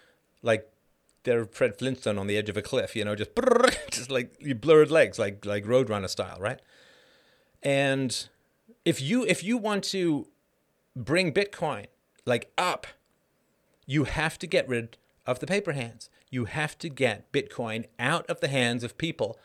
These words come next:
who are in it for the short term, who are nervous Nellies,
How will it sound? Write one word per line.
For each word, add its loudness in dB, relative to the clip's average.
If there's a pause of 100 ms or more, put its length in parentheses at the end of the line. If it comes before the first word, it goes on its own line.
(460)
who 4
are 2
in -2
it -4
for -6
the -6
short -2
term, -2 (180)
who 0
are 4
nervous 2
Nellies, -2